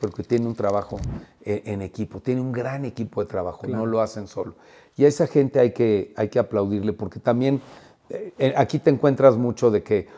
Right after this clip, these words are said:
Speaker 1: "Oye, fulanito, ay, pero hace diez años estaba". Sí, güey,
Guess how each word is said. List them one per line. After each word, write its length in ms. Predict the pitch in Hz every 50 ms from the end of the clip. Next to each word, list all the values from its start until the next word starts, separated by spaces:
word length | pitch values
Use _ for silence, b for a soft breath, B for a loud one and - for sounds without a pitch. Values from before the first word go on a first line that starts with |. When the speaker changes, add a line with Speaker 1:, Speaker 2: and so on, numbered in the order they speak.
| B B
Speaker 1:
"Oye, 680 | B 156 175 202 196 185 170 160 139 127 127 120 117 - -
fulanito, 520 | - 147 143 143 143 156 170 156 - 139
ay, 240 | 123 127 131 123 107 -
pero 200 | 151 131 143 240
hace 240 | - - - 254
diez 280 | 202 214 190 185 - -
años 400 | 170 156 151 175 208 226 - -
estaba". 640 | 139 113 - - 147 139 135 120 - - - - - _
Sí, 260 | - - 214 226 247
güey, 440 | 226 170 185 196 190 151 117 -